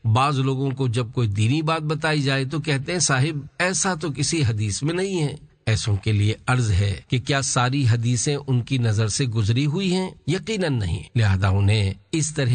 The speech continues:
کہنا چاہیے کہ ایسی کوئی حدیث ہماری نظر سے نہیں گزری۔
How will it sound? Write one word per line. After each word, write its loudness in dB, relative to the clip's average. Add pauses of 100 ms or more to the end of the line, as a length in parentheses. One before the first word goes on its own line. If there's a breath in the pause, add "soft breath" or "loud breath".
(140)
کہنا 2
چاہیے 0 (160)
کہ -2 (120)
ایسی -2
کوئی -2
حدیث -2
ہماری 2
نظر 0
سے -2
نہیں -2
گزری۔ -2